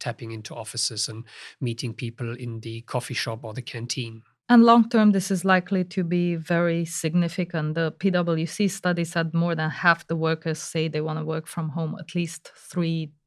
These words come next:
Speaker 2: days a week. For many of us, we're drawing on social capital that we've built up over the years with our colleagues at work. But once a couple of years pass in these hybrid work environments, there is less and less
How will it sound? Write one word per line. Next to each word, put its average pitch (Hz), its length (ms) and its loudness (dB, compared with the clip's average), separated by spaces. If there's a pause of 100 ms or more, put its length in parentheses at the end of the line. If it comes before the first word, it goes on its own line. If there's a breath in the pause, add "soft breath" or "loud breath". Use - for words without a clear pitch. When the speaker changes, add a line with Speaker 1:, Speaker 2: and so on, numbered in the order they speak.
(140)
Speaker 2:
days 160 340 0
a 156 40 -4
week. 214 320 -2 (560 loud breath)
For 175 180 2
many 185 300 6
of 170 120 2
us, 170 220 -2
we're 156 140 2
drawing 165 440 0
on 156 160 0
social 165 400 -2
capital 165 500 -4
that 156 200 -2
we've 175 260 0
built 170 320 2
up 175 180 2
over 165 280 -2
the 160 120 -4
years 185 440 4
with 170 120 0
our 147 140 0
colleagues 170 480 0
at 147 180 -2
work. 196 280 4 (300 loud breath)
But 170 180 -2
once 180 560 6
a - 60 -14
couple 175 320 0
of 156 100 -2
years 220 320 6
pass 175 340 4
in 165 120 4
these 156 160 -2
hybrid 160 400 0
work 165 280 2
environments, 160 720 0
there 160 200 4
is 160 180 -2
less 170 320 2
and 165 180 2
less 165 300 0